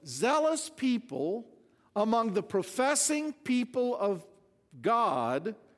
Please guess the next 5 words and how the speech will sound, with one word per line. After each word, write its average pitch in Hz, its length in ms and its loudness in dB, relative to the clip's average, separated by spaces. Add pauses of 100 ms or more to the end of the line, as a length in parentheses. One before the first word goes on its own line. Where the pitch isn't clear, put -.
(380)
who 214 180 2
are 202 300 4
allegedly 254 920 2 (300)
Bible-believing 240 1000 2
people, 113 640 -10